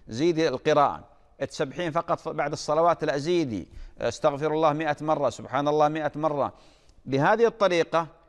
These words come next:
أنت ستصرعين الشيطان، وسيذ-، سيذهب عنك ما تجدين من هذا ال-، هذه الأفكار السلبية التي أصلا هي قذائف من قذائف الشيطان،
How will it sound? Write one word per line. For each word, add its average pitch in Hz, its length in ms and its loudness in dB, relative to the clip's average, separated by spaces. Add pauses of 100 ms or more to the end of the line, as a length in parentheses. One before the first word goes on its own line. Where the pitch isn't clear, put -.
(220)
أنت 147 160 -6
ستصرعين 147 720 -4
الشيطان، 131 520 -2
وسيذ-، 170 440 -2
سيذهب 160 540 0
عنك 143 240 -6
ما 143 160 -2
تجدين 131 640 -2 (280)
من 127 140 -4
هذا 131 260 0
ال-، 127 340 2 (260)
هذه 127 260 0
الأفكار 135 440 -2
السلبية 143 640 -2 (340)
التي 135 300 -4
أصلا 147 440 -4
هي 147 140 0
قذائف 139 580 0
من 139 120 -10
قذائف 135 420 -2
الشيطان، 147 640 -2